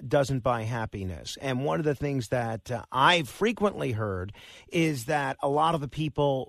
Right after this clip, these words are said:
who have said that over the years never had, uh, a difficult time finding enough money to pay their rent or their mortgage or take their child to the doctor. There are all sorts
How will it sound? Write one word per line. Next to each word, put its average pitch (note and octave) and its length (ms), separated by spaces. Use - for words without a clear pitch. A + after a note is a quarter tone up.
who C3+ 260
have A#2 240
said F#3 340
that C#3+ 200
over B2 200
the A#2+ 120
years A2 460
never D3 460
had, C3+ 640
uh, A#2+ 340
a C3 80
difficult C#3 480
time B2 400
finding C#3 460
enough B2+ 320
money B2+ 500
to A2+ 480
pay C3+ 240
their A2+ 240
rent C3+ 500
or C3 160
their A#2 220
mortgage B2+ 800
or A#2+ 320
take C3 300
their B2+ 120
child A#2 680
to - 120
the A2 120
doctor. B2+ 500
There A2+ 200
are C3 160
all D#3+ 200
sorts D#3 440